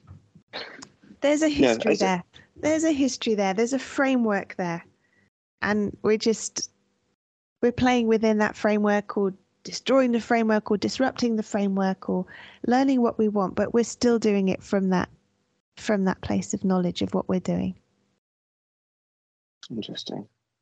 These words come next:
Speaker 2: Yeah.
Speaker 1: Funny, it didn't occur to me to mention honor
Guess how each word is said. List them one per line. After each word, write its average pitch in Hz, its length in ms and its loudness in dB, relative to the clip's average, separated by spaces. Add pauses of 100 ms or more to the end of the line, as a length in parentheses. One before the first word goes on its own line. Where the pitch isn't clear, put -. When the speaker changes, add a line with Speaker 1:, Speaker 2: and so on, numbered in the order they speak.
(180)
Speaker 2:
Yeah. 107 180 -4
Speaker 1:
Funny, 359 400 2
it 202 120 0
didn't 320 200 0
occur 294 300 2
to 269 120 -2
me 233 160 0
to 233 120 -2
mention 214 580 -2 (760)
honor 202 540 0